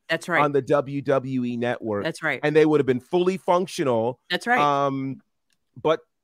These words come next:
Speaker 2: that got stopped because somebody didn't want Vince to own it.
Speaker 1: And so, see, I didn't know that piece of it. I, I knew that about the Progress piece, but I didn't know, um, that they had came back.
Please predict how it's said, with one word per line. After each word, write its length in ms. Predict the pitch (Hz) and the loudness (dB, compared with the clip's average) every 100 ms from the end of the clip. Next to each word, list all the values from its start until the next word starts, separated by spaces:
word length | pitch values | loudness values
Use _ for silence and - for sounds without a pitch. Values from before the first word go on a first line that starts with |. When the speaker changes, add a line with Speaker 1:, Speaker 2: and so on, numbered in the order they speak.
| _ _ 92 | _ _ 0
Speaker 2:
that 240 | 143 - | 0 2
got 180 | 165 - | 0 0
stopped 560 | - 196 143 135 _ _ | 4 6 6 2 _ _
because 380 | 113 139 160 131 | -12 -4 -4 -2
somebody 400 | - 147 127 123 | -6 -2 -2 0
didn't 200 | 127 120 | -6 -4
want 200 | 113 98 | -6 -8
Vince 260 | 98 95 - | -12 -12 -14
to 100 | - | -16
own 160 | 92 87 | -16 -18
it. 80 | - - | -18 -2
Speaker 1:
And 180 | 220 226 | 0 0
so, 400 | 254 220 202 - | 0 0 0 -6
see, 220 | - 214 | -6 0
I 100 | 185 | 2
didn't 280 | 190 208 190 | 0 -4 -4
know 240 | 180 170 | -4 -4
that 380 | 165 151 135 - _ _ _ - | -4 0 0 0 _ _ _ -16
piece 360 | 202 170 - | -12 -12 -8
of 140 | 165 143 | -8 -6
it. 180 | - | -8
I, 280 | - - 165 | -10 -6 -4
I 40 | 180 | -2
knew 220 | 190 214 | -2 -2
that 180 | 233 160 | -4 -4
about 260 | 175 165 | -4 -6
the 60 | 170 | -8
Progress 540 | - 147 151 196 220 | -6 -6 -4 -6 -6
piece, 320 | - 254 233 | -10 -12 -12
but 160 | - 160 | -8 -4
I 100 | 156 | -4
didn't 460 | 160 - 175 160 156 | -4 -8 -10 -8 -6
know, 540 | 165 156 143 139 139 - | -6 -4 -6 -8 -10 -8
um, 320 | 143 135 131 143 | -8 -8 -10 -8
that 200 | 131 131 | -8 -6
they 140 | 151 | -8
had 180 | 151 - | -10 -14
came 320 | - 156 131 | -10 -8 -4
back. 440 | 135 113 - - | -2 -2 -6 -20